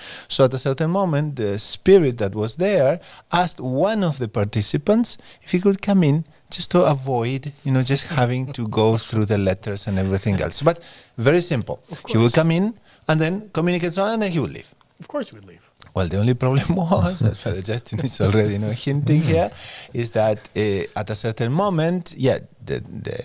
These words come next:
Speaker 1: spirit would come in and leave,
Speaker 3: Uh-huh.
Speaker 1: come in and leave, come in, stay longer,
Speaker 3: <laughs> Exactly.
Speaker 1: and leave. And at a certain moment, the young man had complete difficulties to,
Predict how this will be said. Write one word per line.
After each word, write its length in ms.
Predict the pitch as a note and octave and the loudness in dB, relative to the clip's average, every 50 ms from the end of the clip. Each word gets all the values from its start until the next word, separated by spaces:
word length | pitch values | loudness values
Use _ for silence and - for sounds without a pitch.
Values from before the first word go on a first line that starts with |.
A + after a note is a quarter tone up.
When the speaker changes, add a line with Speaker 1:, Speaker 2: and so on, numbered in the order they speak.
| - - - - - | -14 -16 -20 -16 -12
Speaker 1:
spirit 440 | - - - - A2+ G#2+ G#2 F2+ E2+ | -10 -8 -4 0 0 0 0 -2 -4
would 200 | F2 F2 F2+ - | -6 -8 -8 -8
come 200 | - G2 G#2 A#2+ | -6 -4 -2 -2
in 220 | C#3 E3 F#3 E3+ - | -2 -2 -2 -4 -6
and 140 | G#2+ G2 F#2 | -8 -6 -4
leave, 160 | G2 G#2 G2 | -4 -4 -2
Speaker 3:
Uh-huh. 100 | G2 G#2 | -2 -2
Speaker 1:
come 200 | G#2+ A2+ G2+ A#2 | -2 -2 -2 -4
in 140 | C3 A#2 F#2 | -4 -4 -4
and 140 | E2 F2+ A2 | -6 -6 -4
leave, 260 | A#2 B2 A#2 G#2+ _ | -4 -4 -6 -6 _
come 240 | - - B2 D3 D#3+ | -4 -2 0 2 2
in, 360 | F3+ G3+ G#3+ A3 A3 A3 A3 - - - - - | 2 2 2 0 -2 -4 -6 -8 -12 -16 -12 -8
stay 220 | - - C#3+ C#3+ | -6 -2 -2 0
longer, 460 | D3+ D3 C#3+ C#3+ C#3+ C#3+ D#3 F3 F#3+ - | 2 2 2 2 2 0 0 0 -2 -4
Speaker 3:
<laughs> 60 | - - | -6 -6
Exactly. 520 | G#2 - - D3+ C#3 B2+ A2+ G2+ F#2+ G2+ - _ - | -6 -2 0 0 0 0 -2 -4 -8 -8 -10 _ -2
Speaker 1:
and 180 | B2 B2 A#2 A2 | -2 0 0 0
leave. 200 | F#2+ E2+ D#2 - - - - - - | 0 -2 -4 -8 -14 -20 -16 -10 -6
And 140 | - C3+ C#3+ | -4 -2 -2
at 120 | C3+ - - | -2 -2 -2
a 80 | C3 | -4
certain 460 | B2+ - - D3 D3+ C#3+ F#3+ F#3 F3+ | -4 -2 -2 -2 -2 0 0 2 4
moment, 480 | F3 F3 F#3 F#3+ F#3+ F#3+ G3 G3+ G#3+ G3+ | 4 4 2 2 0 0 -2 -2 -2 -2
the 80 | E3 C#3 | -2 -2
young 260 | B2 B2+ C3 C#3+ D#3+ | 0 0 0 -2 -2
man 380 | G3 G#3+ G#3 G3+ G3+ G3+ G#3 | -2 -2 0 0 -2 -2 -4
had 320 | G#3 D3+ - D3+ - - - _ _ _ _ _ | -6 -6 -4 -4 -6 -6 -8 _ _ _ _ _
complete 800 | - F3+ F3+ F3+ F3 E3+ - - - F#3 F#3 F#3+ F#3+ F3 E3 D#3 | 2 4 4 4 2 0 0 -2 0 2 2 2 2 0 0 -2
difficulties 760 | D#3+ D#3+ - - F#3 E3 G3 F#3+ F#3+ F#3 G#3 G#3 G3 - - - - - - _ | -2 -2 -2 -4 -4 -2 -2 -4 -4 -4 -4 -4 -6 -6 -10 -14 -16 -20 -16 _
to, 340 | - - D3+ D3 C#3+ D3+ - | 4 6 6 6 6 2 -2